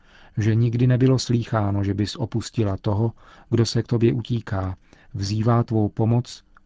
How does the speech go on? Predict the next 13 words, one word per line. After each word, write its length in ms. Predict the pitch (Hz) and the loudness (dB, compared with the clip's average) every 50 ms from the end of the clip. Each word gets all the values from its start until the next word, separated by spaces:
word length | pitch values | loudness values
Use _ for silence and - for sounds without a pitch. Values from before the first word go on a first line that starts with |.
| _ - | _ -2
prosí 400 | - 113 117 113 - 131 123 113 | 0 0 0 0 0 -2 -2 0
tě 140 | - 127 | -2 -4
o 80 | - 110 | -4 -4
přispění.“ 720 | 107 - - 113 - - - - 98 90 90 92 90 87 - _ _ _ _ _ _ _ _ - - - - - | -6 -4 -4 -4 -4 -4 -6 -4 -4 -4 -4 -6 -8 -8 -12 _ _ _ _ _ _ _ _ -20 -20 -20 -20 -16
S 100 | - - | -4 0
touto 320 | - 131 139 139 156 156 | 2 2 4 4 4 4
jistotou 500 | 160 151 - - 170 165 - 156 135 117 | 2 2 0 -2 -2 0 2 2 2 2
svoláváme 720 | - - 110 110 113 117 117 117 113 120 117 117 117 113 | 0 -2 0 0 2 2 2 2 2 2 2 2 2 2
mateřskou 540 | 104 110 110 - 120 - - - - 135 131 | 0 0 0 -2 -2 -4 -4 -2 0 0 0
pomoc 500 | 123 - 123 117 120 120 - - - - - - - | 2 0 0 2 2 0 -2 -4 -12 -16 -18 -12 -8
naší 300 | - 107 104 - - 107 | -6 -6 -4 -4 -4 -4
Paní 300 | - - 104 110 110 107 | -2 -2 -2 0 0 -2
Ochránkyně 800 | - - - - 120 120 120 123 120 117 - 120 117 117 117 117 | -2 -4 -4 -2 0 2 2 2 2 2 2 0 2 2 0 0